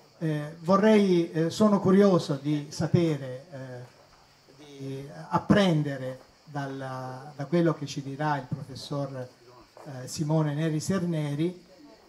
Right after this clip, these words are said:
che cosa, eh, significa per noi oggi, in termini di, di attualità, questo periodo storico.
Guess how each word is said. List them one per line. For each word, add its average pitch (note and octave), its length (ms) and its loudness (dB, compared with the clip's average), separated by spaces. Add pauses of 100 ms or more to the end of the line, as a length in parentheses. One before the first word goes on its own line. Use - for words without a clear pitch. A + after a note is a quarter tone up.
(160)
che G3+ 220 2
cosa, A3 760 4
eh, E3 560 -6 (960)
significa G3+ 680 2
per E3 160 0
noi G3 380 -2 (100)
oggi, D#3 440 4
in C3+ 200 -12
termini D#3+ 420 -6
di, D#3 260 2
di F3+ 120 2
attualità, E3+ 920 -10
questo E3+ 300 -2
periodo D3 600 -4
storico. - 760 -12